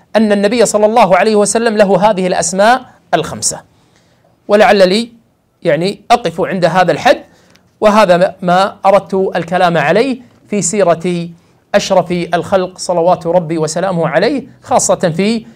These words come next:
مولده وفي زواج أبيه من أمه وما يعني ارتبط بهذه المعاني. وصل اللهم وبارك على نبينا محمد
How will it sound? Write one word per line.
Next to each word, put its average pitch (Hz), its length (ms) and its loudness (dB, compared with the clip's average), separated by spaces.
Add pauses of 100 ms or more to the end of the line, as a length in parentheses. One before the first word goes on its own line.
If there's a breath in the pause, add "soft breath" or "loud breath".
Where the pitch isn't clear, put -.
(120 loud breath)
مولده 170 580 -2
وفي 160 240 -4
زواج 160 360 -2
أبيه 160 380 -4
من 156 140 -6
أمه 180 500 -4 (320 soft breath)
وما 214 420 4 (280 loud breath)
يعني 208 520 -2 (180)
ارتبط 175 480 2
بهذه 175 680 -2
المعاني. 139 640 -4
وصل 220 300 -4
اللهم 156 340 -2
وبارك 147 400 -2
على 151 180 -2
نبينا 165 320 -6
محمد 226 520 -2